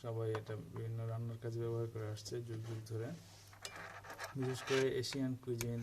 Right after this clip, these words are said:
এবং অন্যান্য দেশগুলোতে এটা ব্যাপক একটা জনপ্রিয়, আহ, খাবার উপাদান বা হচ্ছে এটাকে বলা হয় যে,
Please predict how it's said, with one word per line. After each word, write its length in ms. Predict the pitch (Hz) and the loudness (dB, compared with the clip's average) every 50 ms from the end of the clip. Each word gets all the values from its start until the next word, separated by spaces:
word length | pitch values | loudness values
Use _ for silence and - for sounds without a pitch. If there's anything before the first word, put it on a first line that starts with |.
| 113 | 0
এবং 380 | 110 110 113 113 113 113 117 113 113 113 - - - - - - - - - | -2 0 0 0 2 2 0 -2 -4 -2 -2 0 0 0 -4 -10 -10 -6 -2
অন্যান্য 600 | 131 131 131 123 123 123 120 120 120 120 113 117 - - - 127 120 | 0 0 0 2 2 2 2 4 4 2 2 0 -4 -8 -8 -4 -4
দেশগুলোতে 680 | 120 120 113 120 120 117 117 113 113 - 117 120 117 | -2 -2 -4 -4 -4 -2 -2 -2 -2 -2 -2 -2 -2
এটা 520 | 117 - 117 117 113 117 113 110 110 110 113 | -2 -4 -4 -4 -4 -2 -2 -2 -2 -4 -4
ব্যাপক 320 | 113 117 110 - - 117 117 | -4 -4 -4 -4 -6 -6 -6
একটা 200 | 117 117 - 117 | -6 -6 -4 -4
জনপ্রিয়, 560 | 113 123 120 123 123 120 - 123 120 117 117 | -2 -2 -2 -2 -4 -4 -2 0 0 0 0
আহ, 80 | 117 113 - - - - - - - - - - - - 123 120 117 117 110 | -2 -4 -6 -12 -16 -18 -18 -18 -18 -18 -18 -14 -8 -6 -4 -2 -2 -2 -2
খাবার 300 | - 120 117 117 117 117 | -2 0 0 2 2 2
উপাদান 540 | 117 113 - 117 113 123 131 151 170 165 147 | 2 2 0 0 0 2 0 2 2 2 2
বা 140 | 127 113 110 | 2 2 2
হচ্ছে 300 | 110 110 104 - - 120 113 110 107 104 104 - - - | 2 0 0 -2 -2 0 2 2 2 0 -2 -4 -4 -6
এটাকে 300 | 117 117 120 117 123 123 | -6 -4 -4 -2 -2 0
বলা 260 | 117 117 113 117 117 | 0 2 2 2 2
হয় 260 | 117 120 120 117 113 | 2 2 2 0 0
যে, 280 | 110 113 110 110 107 | 0 0 0 0 0